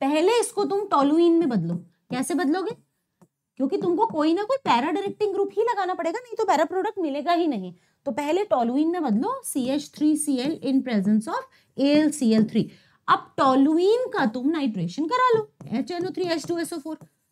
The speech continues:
ठीक है, एच एन ओ थ्री एच टू एस ओ फ़ोर। टोलुइन का तुम नाइट्रेशन करा लो, लो भैया, हो गया नाइट्रेशन टोलुइन का, एन ओ टू सी एच थ्री। तो पैरा नाइट्रो टोलुइन बन गया। पैरा नाइट्रो टोलुइन का इटार्ड करा लो। इटार्ड के वो जो भी पंगेबाज टाइप का रिएजेंट होता है,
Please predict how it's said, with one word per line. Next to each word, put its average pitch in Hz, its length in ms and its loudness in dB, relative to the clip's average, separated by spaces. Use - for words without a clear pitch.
ठीक 392 120 0
है, 240 260 -2
एच 214 120 -2
एन 285 140 2
ओ 302 60 2
थ्री 311 180 -2
एच 247 240 -2
टू 294 100 -2
एस 269 140 0
ओ 262 60 -2
फ़ोर। 226 200 -6
टोलुइन 302 480 2
का 294 100 -4
तुम 202 160 -2
नाइट्रेशन 226 580 -2
करा 349 220 0
लो, 277 200 -2
लो 240 200 0
भैया, 294 280 0
हो 220 100 4
गया 269 140 0
नाइट्रेशन 262 540 -4
टोलुइन 233 400 -2
का, 220 160 -8
एन 254 180 4
ओ - 60 2
टू 320 200 2
सी 196 240 -2
एच - 200 -6
थ्री। 254 140 -8
तो 269 60 -2
पैरा 269 300 0
नाइट्रो 370 340 -2
टोलुइन 339 420 -2
बन 294 160 -4
गया। 285 100 -10
पैरा 330 240 2
नाइट्रो 466 360 -2
टोलुइन 359 400 2
का 349 200 0
इटार्ड 294 380 0
करा 370 200 -6
लो। 330 180 -14
इटार्ड 294 360 2
के 330 80 -4
वो 302 160 -2
जो 311 120 -2
भी 311 80 -2
पंगेबाज 269 540 -2
टाइप 254 220 -8
का 262 60 -8
रिएजेंट 220 400 -4
होता 202 180 -10
है, 269 80 -16